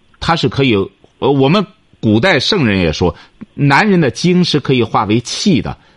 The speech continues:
可以化为神的。按照弗洛伊德的理论，就是这个性是一种能量，也叫利比多，他叫它，它是可以转化的。它转化不了，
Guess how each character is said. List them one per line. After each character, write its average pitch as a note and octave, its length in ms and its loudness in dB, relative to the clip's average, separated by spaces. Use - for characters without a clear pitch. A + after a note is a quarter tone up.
可 D3+ 160 -2
以 C3+ 80 0
化 A#2 220 -2
为 G#2 120 0
神 F#2+ 400 0
的。 C#3 160 0
按 G#3+ 180 2
照 F#3 140 2
弗 - 120 -2
洛 G#3 120 4
伊 G#3 120 2
德 B2+ 220 0
的 D3+ 100 0
理 G2 160 0
论， G2 200 0
就 F#2+ 80 2
是 F#2+ 120 -2
这 A#2 80 0
个 B2 100 0
性 G3 460 0
是 - 180 -2
一 E3+ 80 2
种 F#2 200 0
能 E2 240 2
量， F#3 240 2
也 G#2+ 140 2
叫 C#3 160 0
利 C3 160 0
比 G2 160 -2
多， D3+ 280 -2
他 F#2 100 -2
叫 E2+ 160 0
它， D2+ 180 -2
它 C4 200 2
是 F3+ 120 0
可 F3 160 -2
以 F#3 140 2
转 E2 240 -2
化 B2+ 320 -2
的。 C2 140 -12
它 C4 100 2
转 C3 320 2
化 G#3 220 6
不 B2 80 -2
了， F#2+ 400 0